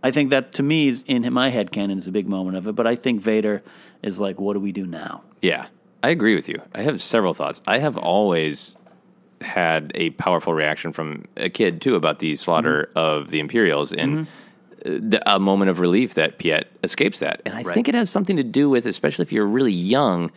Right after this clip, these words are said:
Speaker 1: Mm-hmm.
Speaker 2: Vader seems like, uh, I don't mean this as a joke, as the father figure.
Speaker 1: Yeah.
Speaker 2: And it seems like that scary sort of like, "What, well, do, you can't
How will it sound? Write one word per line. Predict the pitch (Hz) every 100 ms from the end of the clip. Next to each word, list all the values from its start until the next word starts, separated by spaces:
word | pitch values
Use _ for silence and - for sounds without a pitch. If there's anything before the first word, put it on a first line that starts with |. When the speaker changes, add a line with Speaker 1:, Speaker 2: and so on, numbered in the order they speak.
| -
Speaker 1:
Mm-hmm. | 101 - -
Speaker 2:
Vader | - 87 92 95 104 101
seems | - - 95 90 90 -
like, | 82 78 - -
uh, | 82 - - -
I | 82
don't | 82
mean | 85
this | 82
as | 85
a | 78
joke, | 76 107 82
as | 85 87 76
the | 85
father | 78 113 147 107
figure. | - 76 71 76 98 - -
Speaker 1:
Yeah. | 98 85 - _
Speaker 2:
And | 104
it | 98
seems | - 110
like | 98
that | - 82
scary | - 104 95 92
sort | 87 98
of | 85
like, | 92 82 - _ _ _ _ _ _
"What, | 143 151
well, | 135 143
do, | 151
you | 151 123 - 156 147
can't | 165 156 147